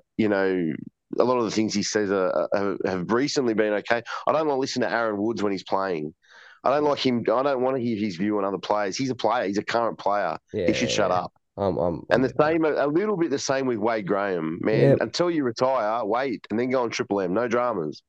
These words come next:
Speaker 2: Yep. Mate, um, back on the game, um, you know, you've got Sean Johnson setting up three tries in thirteen minutes or t-, fourteen minutes at the start.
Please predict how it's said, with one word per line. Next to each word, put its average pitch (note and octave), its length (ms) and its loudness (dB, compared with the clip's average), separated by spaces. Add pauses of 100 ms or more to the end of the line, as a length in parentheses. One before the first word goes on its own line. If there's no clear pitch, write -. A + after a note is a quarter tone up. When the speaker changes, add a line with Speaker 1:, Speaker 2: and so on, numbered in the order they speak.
(120)
Speaker 2:
Yep. - 240 -6 (1400)
Mate, C#3+ 320 8
um, C#3+ 460 8 (100)
back E3 240 6
on D3+ 100 8
the A#2+ 80 8
game, B2 540 6 (220)
um, G2+ 440 -2
you G#2 140 -2
know, F2+ 160 0
you've G2 240 -4
got A2 220 6 (100)
Sean C#3+ 280 6
Johnson A2+ 360 2
setting G#2 300 0
up - 120 -4 (240)
three A2+ 220 -2
tries G2+ 360 0
in G2 280 -4 (580)
thirteen G#2 460 6
minutes - 500 -2
or F#2 100 -4
t-, - 140 -12
fourteen G#2+ 480 4
minutes - 420 0
at - 80 -12
the - 60 -8
start. F2+ 460 -2